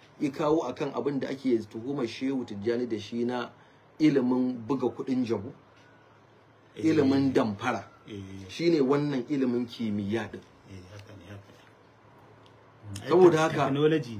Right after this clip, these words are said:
Speaker 2: ne.
Speaker 1: eh, wannan technology na
Speaker 2: Eh,
Speaker 1: buga kuɗi.
Speaker 2: abubuwa duk ya
Speaker 1: Shi yasa
Speaker 2: iya
Speaker 1: ice,
Speaker 2: yan dabaru.
Speaker 1: Malam ka kalla fa, yace, "Indahul kimiya'ul khassa."
Speaker 2: Wannan wajen fa na
Speaker 1: Allati
Speaker 2: yarda da shi, ya faɗi
Speaker 1: tu-,
Speaker 2: gaskiya.
Speaker 1: allati tuqallibul ayan, wacce take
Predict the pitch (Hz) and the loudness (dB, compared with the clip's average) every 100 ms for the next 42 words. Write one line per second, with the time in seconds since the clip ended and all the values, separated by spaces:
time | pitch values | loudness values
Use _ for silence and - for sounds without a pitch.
0 | 98 139 156 190 226 202 - 135 143 147 | -4 0 4 6 6 2 0 2 2 2
1 | 127 131 120 160 156 135 143 147 156 143 | 0 0 2 2 2 2 2 0 2 0
2 | 131 175 180 175 226 202 - 208 - 180 | 0 0 6 8 8 8 6 8 10 10
3 | 131 123 117 131 127 156 135 107 107 117 | 10 2 0 0 0 0 0 -4 -4 -4
4 | 139 139 - - - 117 156 - 139 - | -2 -6 -8 -20 -12 0 0 0 -4 2
5 | 170 185 160 139 147 - 131 117 113 123 | 2 4 4 2 -4 -4 -2 -2 0 0
6 | 135 120 101 107 107 - - 139 151 170 | 0 -2 -4 -6 -8 -8 -8 -4 -2 0
7 | 139 151 175 165 147 165 131 139 127 104 | 4 6 8 8 6 4 2 0 0 -4
8 | 131 147 147 - 110 - 160 208 196 160 | -6 -4 -4 -4 -4 2 4 6 4 2
9 | 175 175 147 - 180 151 151 139 110 120 | 0 -2 -4 -4 -4 -2 -2 -4 -4 -4
10 | 123 113 123 156 208 | -2 -2 -2 -2 4